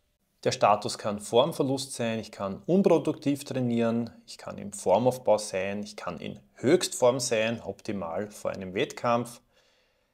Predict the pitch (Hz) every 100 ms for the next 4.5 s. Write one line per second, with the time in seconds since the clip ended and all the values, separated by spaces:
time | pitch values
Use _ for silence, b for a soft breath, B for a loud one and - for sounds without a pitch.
0 | _ - 165 - - _ - 120 113 107
1 | - 127 107 - - - 104 95 95 101
2 | 101 110 180 - - 180 143 151 135 107
3 | - - 107 120 117 113 110 107 104 104
4 | 101 101 101 92